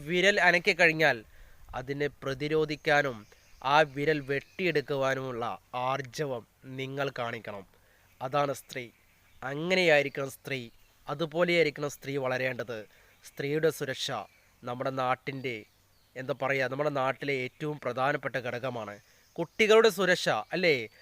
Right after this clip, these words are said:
സ്ത്രീകൾക്ക് സുരക്ഷ ഉണ്ടെങ്കിലേ കുട്ടികൾക്ക് സുരക്ഷ ഉണ്ടാകുള്ളൂ, അല്ലേ? സ്ത്രീകൾക്ക് സുരക്ഷയുണ്ടെങ്കിലേ കുട്ടികൾക്ക് സുരക്ഷ ഉണ്ടാകുള്ളൂ.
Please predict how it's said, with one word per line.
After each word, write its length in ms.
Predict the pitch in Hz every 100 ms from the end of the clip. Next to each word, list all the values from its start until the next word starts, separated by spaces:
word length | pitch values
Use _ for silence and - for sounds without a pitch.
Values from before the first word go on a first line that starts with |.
| _ -
സ്ത്രീകൾക്ക് 800 | - 147 147 170 175 185 - 196
സുരക്ഷ 320 | - 165 -
ഉണ്ടെങ്കിലേ 500 | 180 165 165 160 160
കുട്ടികൾക്ക് 560 | 160 143 - 151 170 170
സുരക്ഷ 300 | 165 151 -
ഉണ്ടാകുള്ളൂ, 500 | 156 143 135 123 110 98 _ _ -
അല്ലേ? 260 | 165 175 127 110 _ - _ -
സ്ത്രീകൾക്ക് 680 | - 147 156 160 185 - 254 302 - _
സുരക്ഷയുണ്ടെങ്കിലേ 840 | - 160 - - 208 202 208 208 214
കുട്ടികൾക്ക് 600 | 190 - 226 247 254 247
സുരക്ഷ 300 | 233 226 -
ഉണ്ടാകുള്ളൂ. 540 | 233 196 180 160 131